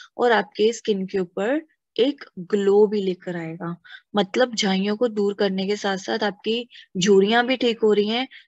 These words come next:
face पे ग्लो भी आ रहा है और आपके face के ऊपर जो dullness आ चुकी है वो brightness में convert हो जाएगा। मतलब ये जो product मैंने आज आपको सजेस्ट करे हैं ये overall आपको सारी चीजों में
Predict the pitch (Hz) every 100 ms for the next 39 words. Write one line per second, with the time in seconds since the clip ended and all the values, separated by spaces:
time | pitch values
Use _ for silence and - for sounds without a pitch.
0 | _ 214 196 - 208 190 190 185 202 208
1 | 233 220 202 202 202 214 233 294 - _
2 | _ 202 202 294 320 _ _ 202 196 -
3 | 220 294 311 _ _ - 208 202 - 202
4 | 208 208 208 226 226 196 185 180 214 226
5 | 202 190 185 190 180 190 247 226 254 349
6 | - - 185 196 190 196 190 190 202 190
7 | 180 175 175 170 170 180 180 - _ -
8 | - _ 208 196 - 233 226 202 196 240
9 | 240 196 185 208 214 196 202 190 190 185
10 | 208 196 185 185 185 185 175 180 220 254
11 | - - 214 254 208 190 196 214 220 190
12 | - 226 - - 202 190 214 214 180 185
13 | 190 294